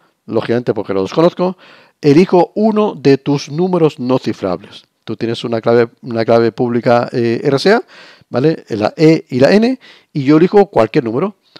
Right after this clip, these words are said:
el setecientos ochenta y cuatro mil novecientos setenta y siete,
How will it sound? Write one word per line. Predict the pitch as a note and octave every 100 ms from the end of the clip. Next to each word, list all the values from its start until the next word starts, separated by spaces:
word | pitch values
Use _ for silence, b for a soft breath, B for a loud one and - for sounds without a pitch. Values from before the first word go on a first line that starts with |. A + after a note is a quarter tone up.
| b _
el | C#3 B2+
setecientos | B2 C3 B2 F3 G3 F#3+
ochenta | E3+ D3 B2+
y | C3+
cuatro | B2+ B2
mil | D3 A3 A3
novecientos | F3 C3+ F3 F#3 F3
setenta | D3+ C3 A#2
y |
siete, | B2+ A2 F#2